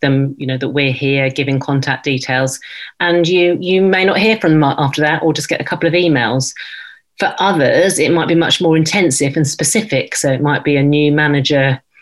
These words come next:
um, or somebody new to primary care who just doesn't understand the jargon. They don't understand the, they get a statement through fr-, on Open Exeter and they just don't understand what it means. Um,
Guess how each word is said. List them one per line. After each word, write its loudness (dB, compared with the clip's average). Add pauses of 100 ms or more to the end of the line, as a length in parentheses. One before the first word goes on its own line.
(300)
um, 0
or 0 (120)
somebody 2
new 4
to -2
primary 0
care 0
who 0
just -8
doesn't -4
understand -2
the 0
jargon. 0 (200)
They 0
don't -2
understand 0
the, 0 (160)
they -2
get -2
a -4
statement 0
through 2
fr-, -8 (120)
on 0
Open 0
Exeter -2
and 2
they 0
just -6
don't -4
understand -4
what -6
it -6
means. 2 (520)
Um, 2